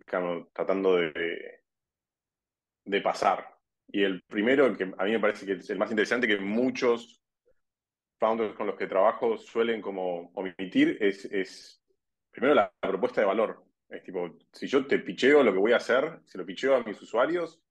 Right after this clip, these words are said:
que los usuarios digan, "Sí, quiero comprar". O sea, antes de construir ningún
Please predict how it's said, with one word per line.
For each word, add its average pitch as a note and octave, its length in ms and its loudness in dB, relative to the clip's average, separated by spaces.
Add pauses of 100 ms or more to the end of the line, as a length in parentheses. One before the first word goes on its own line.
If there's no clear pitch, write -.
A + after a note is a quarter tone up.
(220)
que - 60 -14
los F#2+ 80 -6
usuarios A#2+ 200 -2
digan, G2+ 260 -2
"Sí, C3+ 260 -4
quiero G#2+ 240 -4
comprar". F#2+ 420 -2 (540)
O - 80 -16
sea, G#2+ 140 0
antes D3+ 140 -2
de A#2 60 -4
construir B2 300 -2
ningún B2+ 260 -2